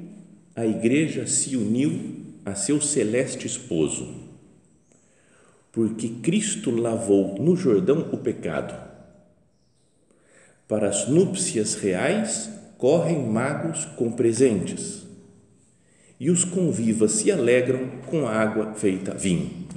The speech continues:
Então, a primeira vez que eu vi isso daqui, eu falei: "Cara, que confusão é essa, né?" Porque é festa dos, dos Reis Magos, né? Festa de quando os, vêm esses sábios do Oriente pra adorar o menino Jesus em Belém.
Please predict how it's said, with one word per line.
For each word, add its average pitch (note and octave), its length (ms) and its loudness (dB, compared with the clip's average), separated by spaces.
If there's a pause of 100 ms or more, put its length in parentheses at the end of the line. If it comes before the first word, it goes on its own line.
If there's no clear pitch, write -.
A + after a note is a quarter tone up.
(1200)
Então, - 400 -6
a C3 40 -4
primeira G3 360 -4
vez B2+ 180 -2
que B2+ 100 -6
eu F#2+ 100 0
vi - 160 -6
isso - 200 -6
daqui, F2 200 -4
eu - 60 -6
falei: - 280 -10
"Cara, G2+ 160 -6
que - 140 -12 (200)
confusão C3 600 -2
é G#2 100 -2
essa, C3+ 240 -4
né?" F#2+ 100 -6 (640)
Porque A#2+ 280 0
é B2 60 4
festa D3+ 440 -2
dos, - 640 -2 (400)
dos G2+ 180 0
Reis G2+ 240 0
Magos, G#2+ 520 -2
né? E2+ 200 -2
Festa F#2 320 -2
de G2+ 100 -6
quando G2 320 -4
os, - 640 -8
vêm G2+ 280 0
esses - 240 -4
sábios E2+ 460 0
do F2+ 100 -2
Oriente G#2 420 0
pra - 220 -4
adorar F2+ 360 -2
o A#2 80 -2
menino F#2 280 0
Jesus F2+ 340 0
em G2 80 -2
Belém. F#2 640 -2